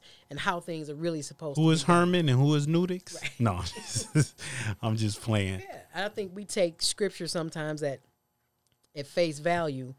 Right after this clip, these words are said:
Speaker 1: without going back to find that law of first reference.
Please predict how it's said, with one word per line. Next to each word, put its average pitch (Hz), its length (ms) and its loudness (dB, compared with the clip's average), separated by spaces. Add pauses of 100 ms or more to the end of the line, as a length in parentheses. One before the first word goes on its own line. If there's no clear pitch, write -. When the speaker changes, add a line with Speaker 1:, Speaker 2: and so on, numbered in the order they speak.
(240)
Speaker 1:
without 175 360 -2
going 160 260 -6
back 156 240 -4 (360)
to - 100 -4
find 160 420 -4
that 151 120 -6
law 156 300 -2
of 143 60 -8
first 156 340 -4
reference. 147 400 -4